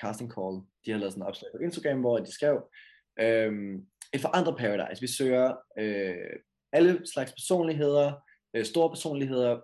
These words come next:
folk med noget på hjerte. Du må se ud lige præcis, som du har lyst til." Øhm, ja, så det var, jeg kunne bare mærke, at sådan, det talte bare til mig, øh, at det virkede som om, at de, de søgte nogle, ja, lidt anderledes typer.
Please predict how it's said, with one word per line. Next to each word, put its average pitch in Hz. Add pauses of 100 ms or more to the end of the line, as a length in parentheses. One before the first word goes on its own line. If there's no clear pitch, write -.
folk 143
med 123
noget 110
på 110
hjerte. 120
Du 120
må 104
se -
ud 151
lige 127
præcis, 120
som 110
du 104
har 90
lyst 160
til." 139 (440)
Øhm, 104 (400)
ja, 113
så -
det 139
var, 143
jeg 139
kunne 143
bare 147
mærke, 143
at 147
sådan, 123
det 139
talte 170
bare 151
til 151
mig, 160 (220)
øh, 117
at 98
det 110
virkede 127
som 131
om, 113
at 104 (120)
de, 104 (120)
de 110
søgte 120
nogle, 101 (580)
ja, 113
lidt 123
anderledes 143
typer. 147